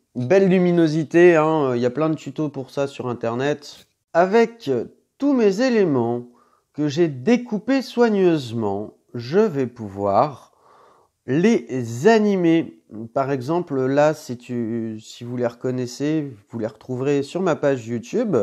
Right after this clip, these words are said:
C'est mon dessin animé Légende. Donc, c'est un singe que j'ai entièrement dessiné, mais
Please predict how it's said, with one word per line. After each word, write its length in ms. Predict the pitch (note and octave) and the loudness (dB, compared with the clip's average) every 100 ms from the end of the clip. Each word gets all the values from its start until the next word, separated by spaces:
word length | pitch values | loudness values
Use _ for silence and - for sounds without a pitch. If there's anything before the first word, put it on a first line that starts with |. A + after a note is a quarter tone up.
| E2+ - - - - - - | -2 -10 -20 -20 -20 -20 -20
C'est 220 | - E3+ F#3 | -4 0 2
mon 120 | C#3 | 0
dessin 300 | A#2+ A#2+ D3 | -2 -2 -2
animé 340 | C3 E3+ C4 | 0 -2 0
Légende. 560 | A#3 A3+ F#3 F#3+ G#3 B2 | 0 2 2 2 2 -2
Donc, 240 | A#2 B2 | -4 -6
c'est 240 | - C#3 C3+ | -4 -4 -4
un 100 | A#2+ | -6
singe 440 | A#2 A2 F3 - | -6 -8 -8 -8
que 100 | C#3 | -10
j'ai 240 | A#2 A#2+ - | -6 -6 -4
entièrement 580 | E3 E3 F3 D#3+ D#3+ D3 | -8 -4 -4 -2 -2 -2
dessiné, 640 | C3+ B2+ - A#2 C3+ A3 | -4 -6 -8 -4 -2 -2
mais 480 | D3+ C3 F3+ A3 | -2 -2 -2 -4